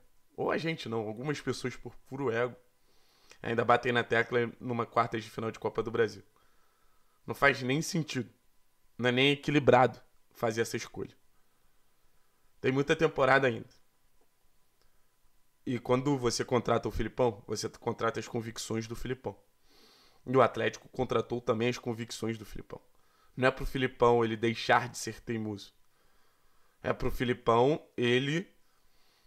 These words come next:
alinhar o método de trabalho dele com o desempenho dos jogadores. Mas o que o Filipão acredita, repito, trouxe a gente até aqui.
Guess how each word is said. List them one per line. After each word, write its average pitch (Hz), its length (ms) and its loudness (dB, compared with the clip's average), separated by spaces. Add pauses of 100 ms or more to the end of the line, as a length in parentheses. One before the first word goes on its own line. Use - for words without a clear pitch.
(160)
alinhar 120 720 2 (600)
o 123 80 -6
método 120 420 2
de - 80 -20
trabalho 113 360 -2
dele 113 360 -6 (560)
com 151 160 -2
o 135 60 2
desempenho 127 480 -2
dos 123 100 -8
jogadores. 135 460 -2 (840)
Mas 117 200 -2
o 120 80 -2
que 135 140 -2
o 131 40 0
Filipão 127 340 0
acredita, 107 560 -6 (200)
repito, - 520 -4 (340)
trouxe 113 260 -4
a 104 40 -2
gente 110 220 -6
até 120 140 -4
aqui. - 220 -8